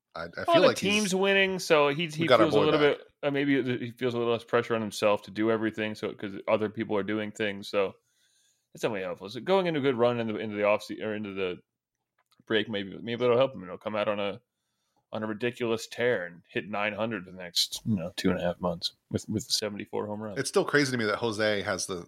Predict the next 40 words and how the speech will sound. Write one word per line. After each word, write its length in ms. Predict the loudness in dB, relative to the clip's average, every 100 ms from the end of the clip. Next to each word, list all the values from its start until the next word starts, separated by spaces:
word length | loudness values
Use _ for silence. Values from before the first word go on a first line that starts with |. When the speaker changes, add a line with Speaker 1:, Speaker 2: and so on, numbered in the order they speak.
| -6
Speaker 1:
the 80 |
second 340 | 0 2 2 -2
most 240 | -4 -4
games 220 | -6 -6
played 260 | -4 -4 -4
behind 320 | -6 -6 -6
Santana, 500 | -8 -10 -10 -10 -10 -14 _ _ _
which 120 | -2
Speaker 2:
I 40 | 2
mean, 40 |
Speaker 1:
considering 240 | 2 4 4
Speaker 2:
they 40 |
Speaker 1:
how 120 | 4 2
s-, 180 | 2
much 200 | -4 -2
he's 120 | -2 -2
struggling, 580 | 0 2 2 -2 -4 -12 _ _ _ _
maybe 160 | 0 4
the 80 |
idea 140 | 4 4
Speaker 2:
Mm-hmm. 80 | 2
Speaker 1:
of 60 |
a 20 |
day 100 | 4
off 220 | 4 4 2
might 140 | 2
help, 280 | 2 2 0
but 80 | 0
he 80 |
has 160 | 0 0
the 80 | -2
second 360 | 0 0 0
<laughs> 20 | -2
most. 460 | -2 -4 -12 -20 -16
Speaker 2:
It's 120 | -12
a 40 |
little 180 | -12 -12
surprising. 600 | -16 -18 -18 -18 -18 -20 -16
I 40 |
mean, 280 | -14 -14